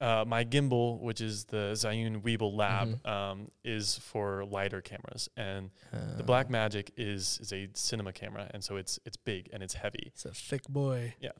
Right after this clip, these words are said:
Speaker 1: Um, I could have balanced it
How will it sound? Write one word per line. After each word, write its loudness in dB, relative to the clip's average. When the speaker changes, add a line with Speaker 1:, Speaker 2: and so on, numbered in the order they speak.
Speaker 1:
Um, 4
I 2
could 4
have 2
balanced 2
it 2